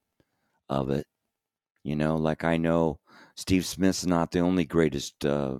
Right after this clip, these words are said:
musician I've played with. I've played with a few, uh, and I've been blessed to it. Uh, the thing is, is if they start, you know, blowing my horn, <laughs> that's a dangerous place for me. I like to stay humble and practicing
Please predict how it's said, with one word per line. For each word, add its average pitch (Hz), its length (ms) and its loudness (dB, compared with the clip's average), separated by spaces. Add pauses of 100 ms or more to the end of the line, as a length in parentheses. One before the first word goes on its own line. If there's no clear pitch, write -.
musician 76 540 -2
I've 73 260 -4
played 73 240 0
with. 69 160 -4
I've 78 160 -2
played 80 240 0
with 76 140 -2
a 64 40 -10
few, 78 500 0 (1120)
uh, 80 280 2
and 76 120 0
I've 78 140 0
been 82 140 2
blessed 101 460 0
to 71 220 0
it. 55 160 -8 (800)
Uh, 78 200 0
the 90 120 2
thing 226 320 0
is, 208 360 0
is 78 180 -4
if 104 120 0
they 202 200 0
start, 156 380 0 (500)
you 120 120 0
know, 117 160 4
blowing 117 500 2
my 92 220 2
horn, 78 540 0 (120)
<laughs> - 1040 -12
that's 147 260 0
a 156 60 0
dangerous 160 600 0
place 170 380 2
for 104 180 0
me. 76 240 0 (260)
I 123 100 -2
like 170 260 2
to 170 100 -4
stay 156 280 -2
humble 139 560 0
and 107 220 -4
practicing 120 840 2